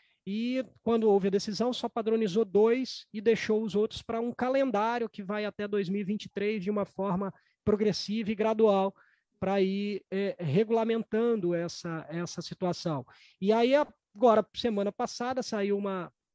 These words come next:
uma, um manual da abar, da Associação das Agências Reguladoras, direcionado aos reguladores, de como é pra interpre-,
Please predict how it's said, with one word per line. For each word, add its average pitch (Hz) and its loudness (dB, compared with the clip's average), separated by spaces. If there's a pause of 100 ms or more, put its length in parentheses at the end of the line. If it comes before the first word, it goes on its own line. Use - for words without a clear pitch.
(120)
uma, 180 -4
um 170 -6
manual 202 2
da 180 0
abar, 208 -4
da 160 -4
Associação 160 -8
das 156 -4
Agências 151 -6
Reguladoras, 160 -2 (760)
direcionado 170 2
aos 156 2
reguladores, 170 0 (480)
de 196 -8
como 254 4
é 247 2
pra 247 -2
interpre-, 254 -2